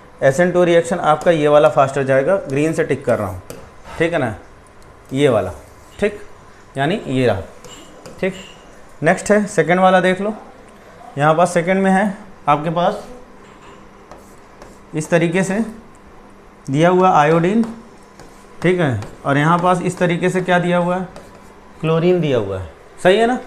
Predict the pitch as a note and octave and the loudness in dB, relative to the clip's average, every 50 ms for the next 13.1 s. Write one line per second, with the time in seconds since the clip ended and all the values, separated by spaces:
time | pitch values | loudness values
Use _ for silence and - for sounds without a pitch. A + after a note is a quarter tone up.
0 | - - - - - - - - - - D3+ D#3 D3+ - F3 E3+ - - G3+ G#3+ | -16 -20 -20 -20 -20 -20 -20 -12 0 2 2 2 4 2 0 0 0 0 0 2
1 | F#3 G3 F#3+ F#3 G3+ G3 F#3+ F#3 E3+ F#3 G3+ A#3 A#3 - G3 D#3 D#3+ F3 F3+ F3+ | 2 2 2 2 2 4 4 2 2 2 2 2 2 0 0 2 4 2 4 4
2 | G3+ G3+ F#3+ G3 G3+ F#3+ F#3+ G3 G3 G3 G3+ G3+ - G3+ F#3 F3+ F3 F#3 F#3+ - | 2 2 2 2 0 2 2 4 4 4 4 2 4 2 2 4 2 0 0 0
3 | G3 F#3+ G3 G3+ G3 F3+ F3 F3 F3 F#3+ F#3+ F#3 F3+ F#3 F#3 F#3 F3+ F3+ F3 F3+ | 0 0 0 0 2 4 4 4 4 4 2 2 0 -2 -4 -2 0 2 2 0
4 | F3 F3 E3+ E3 D#3 D3+ D#3 D#3 D3+ D#3 C#3+ C#3 E3 G3+ A3+ - - - - - | 0 2 2 2 4 4 0 -2 -2 -2 -4 -2 -4 -6 -8 -12 -18 -20 -20 -20
5 | - - - - - - C#3 C3+ D3+ D#3 E3 E3+ F#3+ F#3+ G3+ F#3+ - - E3 E3+ | -20 -20 -20 -18 -6 -2 0 2 2 2 4 4 4 4 4 2 2 2 4 4
6 | E3+ E3+ G3 F#3+ G3 F#3 F#3+ F#3 - F#3 F#3+ G3 F#3+ G3 G3 G3 G3 G#3 A3+ G#3 | 4 2 2 2 2 2 0 0 0 2 2 4 4 4 4 4 4 2 0 -4
7 | - - - - - - - - - - - - - - D3+ D#3 D#3+ F3 F3 F3+ | -8 -16 -20 -20 -20 -20 -20 -20 -20 -20 -20 -16 -4 0 2 4 4 4 4 4
8 | F#3 F#3+ F#3 - - F3 F3 F3 F3 F#3 G3+ G#3 G#3 G#3 G#3 G3 F#3 F#3 F#3 F#3+ | 2 2 2 2 2 4 6 6 6 4 4 4 6 6 6 6 4 4 2 2
9 | F3+ G3 F#3+ F#3 - F#3+ F#3+ G3 F#3+ F#3 E3+ D#3 D#3 D#3+ D#3+ D#3+ F3+ F#3 F3 F3 | 2 0 0 0 2 2 4 4 4 4 4 4 4 4 4 4 2 2 2 0
10 | G#3 A3 - - - - - - - - - - C3+ C#3+ C#3 - D#3+ D#3 D#3+ E3 | 0 -4 -10 -14 -20 -20 -20 -20 -20 -18 -6 0 0 0 0 2 2 4 4 4
11 | D#3+ F3 F#3+ G3+ G#3 - F3+ F3+ F3+ F3+ - E3+ E3 E3 E3 D#3+ E3+ F3+ G3 G3+ | 4 4 2 2 0 2 2 2 2 2 2 2 4 4 2 2 2 0 0 0
12 | F#3+ G3 F#3+ F3+ F#3+ F#3 F#3+ F#3 F#3 F3+ E3+ F3 F3+ F#3 F#3 - F3+ D#3+ D#3 F3+ | 0 0 0 0 0 0 2 0 0 0 2 2 2 2 2 0 0 0 0 -2
13 | G#3 | -4